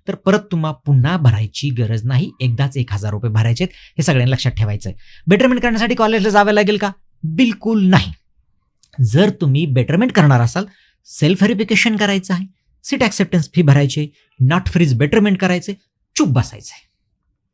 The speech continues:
त्या कॉलेजला काहीच मला सांगण्याची गरज नाही की बाबा तुम्ही मला भेटलात, तुमची मला ही ब्रँच भेटली आणि मी चाललो betterment-ला आणि काय करायचं ते करून घ्या. तर असं काही नाही, आपण ते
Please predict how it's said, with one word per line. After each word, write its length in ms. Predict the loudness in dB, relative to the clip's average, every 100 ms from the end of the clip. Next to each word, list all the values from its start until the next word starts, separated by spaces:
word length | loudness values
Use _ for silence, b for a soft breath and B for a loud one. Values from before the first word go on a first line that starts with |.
| -6
त्या 100 | -4
कॉलेजला 360 | -2 -2 -2
काहीच 380 | -2 -2 -2 -2
मला 180 | -2 -2
सांगण्याची 480 | -2 -2 -4 -4 -6
गरज 260 | -6 -4
नाही 140 | 0 -2 b b _
की 60 | -2
बाबा 200 | 0 -2
तुम्ही 240 | -2 0
मला 160 | 0 0
भेटलात, 320 | 0 0 0 -2 -2
तुमची 180 | -2 0
मला 160 | -2
ही 80 | -2
ब्रँच 260 | -2 -2 0
भेटली 260 | -2 -4 b b _
आणि 120 | 2
मी 80 | 2
चाललो 260 | 2 0 0
betterment-ला 440 | -2 0 -2 -2
आणि 80 | -4
काय 100 | -4
करायचं 240 | -4 -6 -6
ते 80 | -4
करून 160 | -2
घ्या. 120 | -2 -6 _ _
तर 60 | -10 -8
असं 200 | -10 -6
काही 160 | -2 0
नाही, 200 | -2 -6 _ -10
आपण 340 | -8 -2 -2
ते 240 | -2 -8